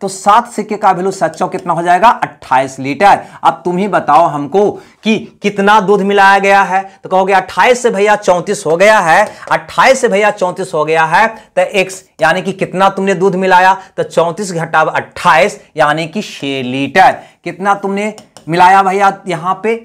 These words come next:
दूध, तो कहोगे छह लीटर, तब ना अट्ठाईस और चौंतीस लीटर हो गया होगा। और यहाँ पे कहता है कि कितना दूध मिलाया है, एक्स लीटर, तो एक्स का मान कितना हो गया, छह लीटर।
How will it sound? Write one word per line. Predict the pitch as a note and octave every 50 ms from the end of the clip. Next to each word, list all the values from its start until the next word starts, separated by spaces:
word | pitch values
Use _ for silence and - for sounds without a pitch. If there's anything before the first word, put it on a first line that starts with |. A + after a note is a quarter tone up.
| - -
दूध, | C#3 F3+ A3+ A#3+ A#3 A#3
तो | E3+
कहोगे | - F3 E3 E3 F3+ G3 A3+
छह | A3+ A3+ - - D3 C#3+ C#3+ C#3
लीटर, | C#3 C#3 C#3+ C#3 - - G3 G3 D3+ - - - _ _ -
तब | A#3+ C4
ना | D4+ D4+
अट्ठाईस | C4+ C4 C4+ - E3+ F#3+ G#3+ G#3 -
और | G3+ F3+ - A#3+ C4+ C4+ -
चौंतीस | - D#3+ D3+ C#3+ E3 - C#3+
लीटर | D3+ C#3
हो | C3 C#3 C#3
गया | C#3 C#3 C3+
होगा। | C3+ C#3 D3 - G3 G#3 F#3
और | C3 - - - - - D#3
यहाँ | E3+ F3 E3+ F3+ -
पे | F#3+ F3+
कहता | F#3 E3 D#3+ D#3+ F3+ E3+
है | F3
कि | E3
कितना | D#3+ F3 E3 E3+ F3+ F3+
दूध | E3+ E3+ E3+ D#3+
मिलाया | F3 E3+ E3 E3 F3 F3
है, | F3+ G3+ G3+ - -
एक्स | C#3+ C#3 C3+ - -
लीटर, | C#3 B2+ C3 C#3 B2 F#3 F#3+ F#3 - - - - - -
तो | F#3+
एक्स | G3 F#3 F#3 -
का | - F3 F3
मान | F3 F3 E3+
कितना | D#3 F3 - F3+ F3+
हो | E3+ E3+ F3
गया, | F3 F#3 G3+ F#3+ G3+ _
छह | - - B3+ C4
लीटर। | C4 A3+ G#3 - F#3+ F#3 F3+